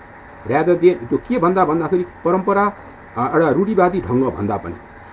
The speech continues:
हाम्रा गणितीय फर्मुलाहरूको आधारमा आजभन्दा सयौँ वर्ष अगाडि तयार पारिएको गणितीय फर्मुलाहरूले आज पात्रो बनाउने प्रयास नगरौँ। त्यसले एउटा फ्रेम त देला, तर त्यसमा यथार्थ आत्माले सञ्चालित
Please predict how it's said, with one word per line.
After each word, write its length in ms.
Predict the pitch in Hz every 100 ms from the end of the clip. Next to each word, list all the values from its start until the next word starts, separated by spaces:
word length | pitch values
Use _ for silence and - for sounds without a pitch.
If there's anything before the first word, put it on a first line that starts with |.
| 85
हाम्रा 280 | 160 226 240
गणितीय 540 | 180 202 233 214 233
फर्मुलाहरूको 680 | 220 - 208 208 208 208 220
आधारमा 560 | - 160 170 196 160 - - - - - 147
आजभन्दा 800 | 165 202 214 131 170 196 208 - -
सयौँ 260 | 185 208 247
वर्ष 240 | 208 190
अगाडि 400 | 175 175 180 185 - -
तयार 240 | 170 180 185
पारिएको 380 | 170 170 175 165
गणितीय 420 | 156 175 175 180
फर्मुलाहरूले 680 | - 143 175 165 151 165 156 -
आज 160 | 175 202
पात्रो 340 | 190 160 165
बनाउने 360 | 139 139 135 127 -
प्रयास 280 | 165 180 -
नगरौँ। 280 | 113 95 82 - - - - - -
त्यसले 300 | 202 214 220
एउटा 300 | 214 202 226
फ्रेम 280 | - 196 208
त 60 | 110
देला, 380 | 110 175 165 160 - - - -
तर 100 | 202
त्यसमा 500 | - 226 220 226 208 - -
यथार्थ 500 | 135 202 240 247 262 - -
आत्माले 920 | 160 - 185 180 - - - 156 160
सञ्चालित 500 | 165 175 190 202